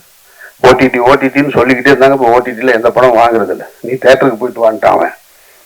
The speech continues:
தியேட்டருக்கு வந்தா இங்க ஸ்கிரீன் கிடையாது. அப்ப இன்னொரு ஒரு கோடி ரூபாய் செலவு பண்ணணும். ஒரு கோடி ரூபாய் செலவு பண்றதுக்கு படம் ரிட்-, பணம் ரிட்டர்ன் வருமானா உறுதியா தெரியல. சரி, தியேட்டருக்கு போன எல்லா படத்தையும் ஓ டி டில வாங்குறாங்களான்னா அதுவும் கிடையாது.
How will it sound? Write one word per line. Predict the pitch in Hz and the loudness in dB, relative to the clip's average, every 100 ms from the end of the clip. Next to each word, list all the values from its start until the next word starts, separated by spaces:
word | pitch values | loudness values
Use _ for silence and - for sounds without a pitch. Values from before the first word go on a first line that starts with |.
| _ _ _ - - _ | _ _ _ -20 -20 _
தியேட்டருக்கு | 139 147 151 | 2 2 2
வந்தா | 135 127 156 | 0 2 2
இங்க | 196 135 110 104 | 0 -2 -4 -6
ஸ்கிரீன் | - 131 131 | -6 -2 -2
கிடையாது. | 104 - - - - - - | -2 -4 -6 -10 -14 -16 -8
அப்ப | - 147 | -2 2
இன்னொரு | 143 143 156 139 | 2 4 4 6
ஒரு | 131 135 | 4 4
கோடி | 135 123 | 0 0
ரூபாய் | 120 127 | 2 2
செலவு | 117 110 117 | 4 2 0
பண்ணணும். | - - - - _ - - _ | -2 -10 -12 -20 _ -20 -20 _
ஒரு | 120 | 2
கோடி | 135 131 | 4 4
ரூபாய் | 131 151 151 | 4 4 4
செலவு | 135 147 131 | 4 4 2
பண்றதுக்கு | 120 117 113 110 175 233 | -2 -2 -6 -4 -6 -6
படம் | - 120 131 | 0 2 2
ரிட்-, | 120 - _ | 0 -6 _
பணம் | 135 127 | 2 4
ரிட்டர்ன் | 127 123 143 135 | 4 2 0 0
வருமானா | 117 113 107 113 - | 0 0 0 0 -2
உறுதியா | - 123 120 | -2 -2 0
தெரியல. | 117 - 98 92 - - - - | 0 -2 -4 -6 -8 -14 -20 0
சரி, | 135 | 0
தியேட்டருக்கு | 135 156 165 165 135 | 4 4 4 2 2
போன | 139 131 | 2 2
எல்லா | 127 147 | 4 4
படத்தையும் | - 139 139 131 | 4 2 4 4
ஓ | 131 | 2
டி | 127 | 0
டில | 120 | -4
வாங்குறாங்களான்னா | 113 113 123 127 120 117 117 117 139 | 2 4 4 4 4 2 0 -2 -4
அதுவும் | 120 139 | -2 -4
கிடையாது. | 127 104 - | -4 -4 -6